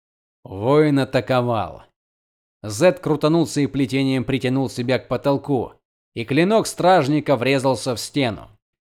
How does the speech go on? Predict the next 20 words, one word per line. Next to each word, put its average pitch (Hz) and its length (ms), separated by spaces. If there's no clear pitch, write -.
Ощущая 147 720
азарт 143 420
состязания, 147 840
убийца 151 460
рванулся 147 580
вперед 143 420
и 139 40
нанес 143 400
удар 139 300
сверху 139 500
вниз, 139 560
вскинув 180 580
меч 180 380
над 151 160
головой 156 560
и 143 60
пытаясь 143 500
достать 131 500
голову 147 500
рыцаря. 131 600